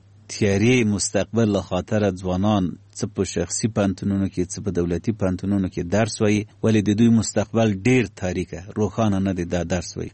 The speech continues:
که چیرته کار وموندل سي، د جرایمو کچه ډېره راټیټېږي،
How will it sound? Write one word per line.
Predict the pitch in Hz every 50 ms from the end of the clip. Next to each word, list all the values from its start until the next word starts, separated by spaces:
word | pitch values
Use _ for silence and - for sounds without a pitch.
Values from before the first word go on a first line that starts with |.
| - -
که | - 98 92
چیرته | - - 131 131 123 107 - - 110 95 92 90 -
کار | - - - 117 113 113 107 87
وموندل | 92 104 107 113 113 113 104 95 82 90 90 85
سي، | - - - 117 117 110 104 104
د | - 98
جرایمو | 92 82 - 92 87 85 90 92 104 107 104 104 104 98 90
کچه | - - 120 113 - - 110 98 92 107 135
ډېره | 147 151 143 113 101 92
راټیټېږي، | 90 87 - - - - 80 80 85 80